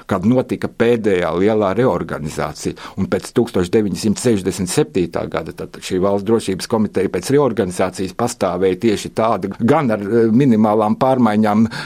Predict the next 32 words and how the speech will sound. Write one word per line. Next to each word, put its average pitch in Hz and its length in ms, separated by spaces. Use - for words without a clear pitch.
deviņdesmito 107 720
gadu 120 240
pašā 120 320
sākumā. 127 580
Viņa 104 180
būtībā 101 460
līdz 98 240
deviņdesmito 101 580
gadu 107 220
sākumam 92 500
tad 85 140
funkcionēja 92 720
tāda, 104 420
kādu 87 400
mēs 98 380
viņu 80 400
vēl 101 240
atceramies, 82 640
tie, 90 140
kas 90 280
viņu 98 380
atceras. - 500
Un 120 80
kas 139 240
bija 135 160
būtiski 143 480
šajā 117 180
pēdējā 87 540
pārmaiņā? 92 500
Protams, 107 460
izveidoja 95 500
to 92 140